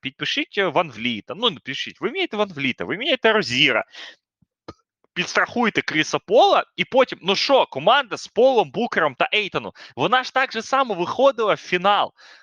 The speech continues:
Ця команда минулого сезону, ця ж сама, блядь, команда. Ну, Краудера давай приберемо, окей, так, ну,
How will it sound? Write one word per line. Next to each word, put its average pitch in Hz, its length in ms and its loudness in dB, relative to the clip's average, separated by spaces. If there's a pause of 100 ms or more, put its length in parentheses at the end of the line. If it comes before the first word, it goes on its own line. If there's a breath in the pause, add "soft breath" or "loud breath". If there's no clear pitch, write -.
Ця 247 260 2
команда 190 520 0
минулого 190 540 0
сезону, 165 440 -4 (120)
ця 254 280 4
ж - 100 -10
сама, 190 520 2 (100)
блядь, 196 420 -2
команда. 175 640 -2 (420)
Ну, 196 140 0
Краудера 143 560 0
давай 113 260 0
приберемо, 98 580 -2
окей, 104 380 -6
так, 160 260 0
ну, 135 160 -4